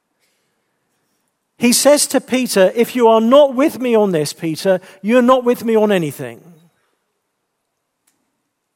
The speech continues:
Uh, Jesus spoke about giving his life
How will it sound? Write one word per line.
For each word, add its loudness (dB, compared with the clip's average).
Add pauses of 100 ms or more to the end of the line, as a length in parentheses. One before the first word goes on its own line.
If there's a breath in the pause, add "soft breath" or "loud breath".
(1700)
Uh, -2
Jesus -4
spoke -2
about -2
giving -6
his -6
life -2